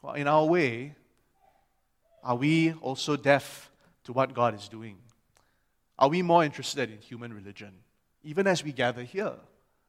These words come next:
than hearing from the living God? As a church, one way we can guard against Pharisaism, which is, friends, all too easy to creep into our bones,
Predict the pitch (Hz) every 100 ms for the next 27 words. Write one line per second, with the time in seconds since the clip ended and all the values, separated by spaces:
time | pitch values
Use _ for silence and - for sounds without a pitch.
0 | _ _ _ _ _ _ _ 120 120 113
1 | - - - 156 156 160 160 - 127 117
2 | 120 123 _ 120 110 117 113 113 104 104
3 | - _ _ _ _ _ _ _ _ _
4 | _ _ _ _ _ _ _ _ _ _
5 | _ _ _ _ - 143 143 - 185 -
6 | 185 202 190 185 147 131 131 131 165 143
7 | 117 139 135 - 127 117 123 - 117 120
8 | 117 110 120 135 160 - - - _ 165
9 | 165 - - 156 190 202 - 196 151 143
10 | 147 139 113 - 175 156 117 113 107 104
11 | 110 131 101 101 - -